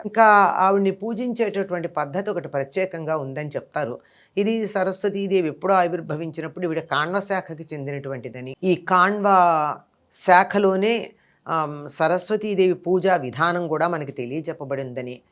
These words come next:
చెప్తుంది. దేవీ భాగవతంలో వీటి వివరాలు ఉన్నాయి. మొత్తం షోడశోపచార పూజా విధానానికి సంబంధించింది. దీన్ని శ్రీ సూక్త విధానంతో సమ్మేళనం చేసి కనుక చేసుకున్నట్టయితే, అది ఇది కలిపి, అంటే శ్రీ సూక్తంలో ఉన్నటువంటి ఒక రుక్కు, తర్వాత ఏమో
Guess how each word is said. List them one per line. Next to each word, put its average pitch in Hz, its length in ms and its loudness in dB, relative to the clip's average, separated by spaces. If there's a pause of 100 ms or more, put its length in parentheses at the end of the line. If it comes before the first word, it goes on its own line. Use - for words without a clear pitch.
(320)
చెప్తుంది. 147 340 -6
దేవీ 135 180 0
భాగవతంలో 165 580 -2
వీటి 139 240 -10
వివరాలు 127 400 -6
ఉన్నాయి. 117 200 -12 (380)
మొత్తం 165 360 -2
షోడశోపచార 165 760 -2
పూజా 151 300 -6
విధానానికి 151 520 -8
సంబంధించింది. 151 1000 -6 (280)
దీన్ని 190 580 0 (300)
శ్రీ 240 260 -2
సూక్త 240 320 -4
విధానంతో 180 640 0
సమ్మేళనం 170 680 0
చేసి 143 200 -8
కనుక 156 320 -8
చేసుకున్నట్టయితే, 139 720 -8
అది 202 200 -2
ఇది 170 240 -2
కలిపి, 147 500 -4 (320)
అంటే 190 200 4
శ్రీ 196 220 -2
సూక్తంలో 185 580 0
ఉన్నటువంటి 156 480 -6
ఒక 147 220 -6
రుక్కు, 147 360 -10
తర్వాత 151 460 0
ఏమో 147 480 -6